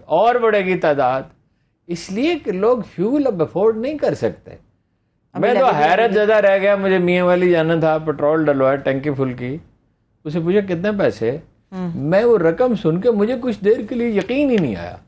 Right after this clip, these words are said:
Speaker 1: दस हजार दो सौ रुपए, पाँच हजार रुपए में ये टंकी फुल होती थी,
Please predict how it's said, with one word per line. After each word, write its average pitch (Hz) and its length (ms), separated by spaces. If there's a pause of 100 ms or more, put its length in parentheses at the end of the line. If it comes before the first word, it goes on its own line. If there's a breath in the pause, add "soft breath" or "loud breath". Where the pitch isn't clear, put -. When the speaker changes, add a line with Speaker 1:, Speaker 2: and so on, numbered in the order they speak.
(280)
Speaker 1:
दस 208 220
हजार 190 340
दो 185 160
सौ 180 140
रुपए, 143 320 (2000)
पाँच 220 260
हजार 143 300
रुपए 110 180
में 113 160
ये 117 80
टंकी 123 300
फुल 147 200
होती 147 220
थी, 147 240